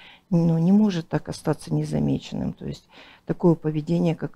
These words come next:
чувство безнадёжности, одиночества. И безответная любовь, э,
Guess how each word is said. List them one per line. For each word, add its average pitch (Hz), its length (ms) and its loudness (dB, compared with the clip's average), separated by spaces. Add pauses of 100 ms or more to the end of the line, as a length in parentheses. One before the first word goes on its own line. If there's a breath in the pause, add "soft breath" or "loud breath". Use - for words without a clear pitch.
(260 soft breath)
чувство 170 300 -2
безнадёжности, 165 960 2
одиночества. - 840 -4 (720 soft breath)
И 247 300 8 (100)
безответная 156 960 2
любовь, 202 540 4 (100)
э, 160 540 0